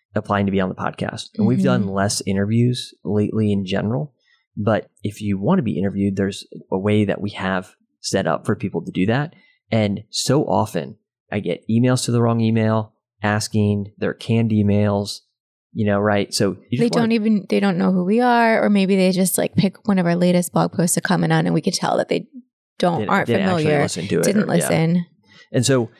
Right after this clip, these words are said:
Speaker 1: there's things like that that you just wanna make sure you follow, uh, guidelines. The other great way to get in front of people, I think, goes alongside the kind gesture idea, which is
Speaker 2: Mm-hmm.
Speaker 1: just sending people samples of your work or freebies,
Speaker 2: Right.
Speaker 1: you know? And so if you're a product-based business,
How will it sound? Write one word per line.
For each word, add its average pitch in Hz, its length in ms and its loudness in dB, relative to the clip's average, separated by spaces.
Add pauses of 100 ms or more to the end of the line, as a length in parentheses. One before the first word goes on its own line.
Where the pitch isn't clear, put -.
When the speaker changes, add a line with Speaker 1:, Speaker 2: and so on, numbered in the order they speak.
(160)
Speaker 1:
there's 120 140 0
things 151 180 0
like 135 160 0
that 131 300 0
that 113 100 -2
you 110 160 2
just 117 140 -2
wanna 110 160 2
make 95 260 -2
sure 101 100 0
you 101 60 0
follow, 98 560 2
uh, 90 160 -2
guidelines. 80 520 -6 (280)
The 120 100 2
other 180 160 2
great 214 280 0
way 196 240 2
to 156 100 -2
get 151 160 0
in - 60 -12
front 160 180 0
of 160 60 -2
people, 180 480 0 (240)
I 107 80 -2
think, 117 200 -2
goes 110 240 2
alongside 104 1160 0
the 101 80 -4
kind 101 260 -2
gesture 104 340 0
idea, 131 360 0 (260)
which 185 180 2
is 185 100 2
Speaker 2:
Mm-hmm. 190 40 0
Speaker 1:
just - 200 0
sending 104 320 2
people 107 260 0
samples 98 420 -2
of 104 60 2
your 98 100 0
work 98 280 0
or 95 60 -4
freebies, 104 440 0 (240)
Speaker 2:
Right. 190 240 2
Speaker 1:
you - 40 2
know? 131 200 0
And 117 100 -6
so 95 200 -2 (260)
if - 120 -12
you're 110 100 2
a 104 40 -14
product-based 107 500 0
business, 107 360 0